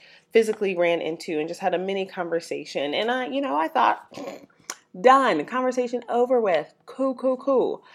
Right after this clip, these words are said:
Um, another guy I saw there, he was just kinda, like, roaming the party, didn't really say much, really was trying to avoid him. Um, and another guy that I just didn't have any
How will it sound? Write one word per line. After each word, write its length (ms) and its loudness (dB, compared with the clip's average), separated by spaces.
Um, 260 2
another 280 4
guy 400 4
I 100 0
saw 500 6
there, 360 4
he 140 -2
was 100 -4
just 140 -14
kinda, 180 -4
like, 160 -4
roaming 280 0
the 60 -4
party, 400 -2
didn't 200 -2
really 180 -2
say 180 -6
much, 320 -6
really 200 -2
was 140 -14
trying 200 -8
to 140 -10
avoid 480 -6
him. 360 -10
Um, 600 -6
and 140 -2
another 260 0
guy 280 4
that 340 2
I 80 -2
just 180 -6
didn't 180 -6
have 140 -4
any 360 -6